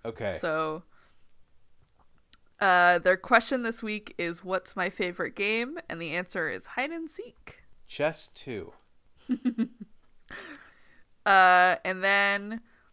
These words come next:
Speaker 2: the princess gets them more audio files, uh, which are more riddles. So the, the first riddle is, "The loser is the one stuck with the odd queen."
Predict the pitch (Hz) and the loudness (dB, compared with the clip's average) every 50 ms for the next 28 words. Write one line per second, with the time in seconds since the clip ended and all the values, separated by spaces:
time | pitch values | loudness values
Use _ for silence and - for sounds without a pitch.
0 | _ _ _ _ _ _ - 202 185 185 - 269 247 302 - - 269 262 262 - | _ _ _ _ _ _ 0 0 0 0 0 -2 -2 -2 0 0 0 0 0 -4
1 | - - 190 165 - - - 196 175 170 170 170 170 165 - - 160 160 156 165 | -4 -2 -2 -2 -2 -4 -6 -6 -6 -4 -4 -4 -4 -2 2 2 2 2 2 0
2 | 165 170 180 - 180 165 151 156 160 165 175 202 226 285 - - - - _ - | -2 -4 -2 0 2 2 4 4 2 2 0 0 -4 -6 -6 -12 -18 -20 _ -20
3 | _ _ _ _ - _ - - 165 170 170 165 165 165 165 170 156 - - - | _ _ _ _ -20 _ -4 0 2 4 4 4 4 4 2 2 0 -2 -8 -16
4 | _ - _ _ _ - _ _ _ - - - - - 185 185 190 185 - - | _ -20 _ _ _ -20 _ _ _ -20 -20 -20 -20 -14 -4 -2 -2 -2 -2 -6
5 | - - - - 175 175 175 175 180 185 190 180 175 175 175 175 170 180 185 190 | -8 -6 -2 2 4 4 4 2 0 -6 -6 -4 -2 -2 -2 -2 -2 -2 -2 0
6 | 196 196 190 190 196 190 - - 185 165 160 165 160 - _ - - 180 180 - | 2 2 2 0 0 -4 -4 -4 -2 -2 -2 -2 -4 -6 _ -10 -8 -8 -8 -2
7 | - 185 185 - - 190 185 175 175 170 165 165 165 165 165 - - - - - | -2 -2 -2 -4 -6 -6 -4 -2 0 0 0 0 -2 -4 -8 -14 -20 -20 -20 -20
8 | _ - 185 185 190 196 233 277 311 320 330 320 320 285 247 247 240 - 214 190 | _ -6 -6 -6 -4 -4 -4 -4 -2 -2 0 2 2 2 0 0 -2 -4 -6 -6
9 | 190 202 208 208 220 233 - - - - 180 202 - - - 175 185 - - 190 | -4 -6 -6 -6 -8 -10 -12 -12 -4 -2 -2 -2 -2 -6 -16 -16 -16 -14 -10 -8
10 | 170 - - 175 185 190 196 185 220 220 - - - 180 170 165 160 151 101 110 | -6 -2 2 4 4 4 4 2 -4 -12 -14 -12 -12 -10 -10 -10 -10 -12 -12 -12
11 | 143 147 170 196 208 | -14 -12 -12 -12 -12